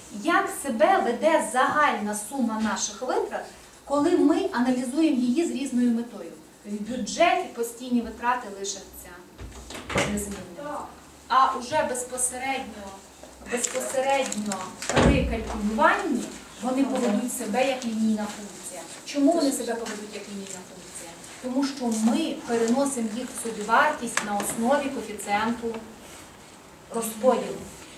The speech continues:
Тобто ми включаємо в собівартість і постійні витрати, і, е, змінні на основі якихось нормативів, які ми собі розробили при бюджетуванні.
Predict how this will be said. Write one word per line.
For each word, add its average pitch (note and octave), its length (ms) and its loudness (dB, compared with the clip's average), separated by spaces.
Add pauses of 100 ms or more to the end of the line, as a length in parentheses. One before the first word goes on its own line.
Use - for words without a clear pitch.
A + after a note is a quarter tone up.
Тобто B3 440 -2
ми C#4+ 300 4
включаємо B3 1040 2
в - 40 -2
собівартість A3+ 1000 2 (320)
і C#4 80 2
постійні E4+ 760 2
витрати, A#3 600 -2 (240)
і, C#4 140 4 (600)
е, G3 320 -4 (680)
змінні B3 600 4 (240)
на B3 460 4
основі D4 600 2
якихось C#4+ 520 -2
нормативів, B3 680 2
які A#3+ 220 -4
ми D4 120 2
собі B3+ 300 -2
розробили A#3+ 640 2 (260)
при A3+ 140 0
бюджетуванні. G3+ 680 -4